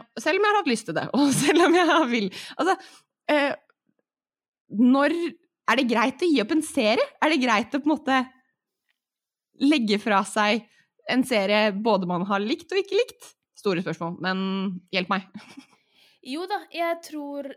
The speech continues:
Speaker 2: men det handler nok også om driven du føler i boka. Jeg husker jeg leste den Tørk, eh, ingen tårer uten hansker, for eksempel. Det er jo en trilogi. Og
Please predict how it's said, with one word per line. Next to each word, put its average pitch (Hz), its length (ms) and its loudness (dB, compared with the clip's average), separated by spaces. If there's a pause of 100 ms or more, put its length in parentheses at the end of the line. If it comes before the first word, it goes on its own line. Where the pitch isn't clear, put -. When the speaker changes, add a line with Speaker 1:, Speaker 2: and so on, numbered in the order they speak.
Speaker 2:
men 294 80 -10
det 330 160 -4
handler 262 240 -8
nok 247 160 -12
også 240 160 -14
om 233 160 -8
driven 202 400 -10
du 208 80 -18
føler 196 300 -10
i 190 100 -16
boka. 226 380 -10 (340)
Jeg 233 160 -8
husker 220 560 -10
jeg 220 160 -6
leste 214 480 -12
den 202 240 -14
Tørk, 208 560 -18
eh, 214 400 -14
ingen 214 320 -18
tårer 202 320 -14
uten 208 380 -20
hansker, 208 580 -18
for - 140 -20
eksempel. 214 340 -14
Det 233 60 -4
er 220 100 -6
jo 208 60 -10
en 208 100 -20
trilogi. 214 600 -16 (840)
Og 226 320 -4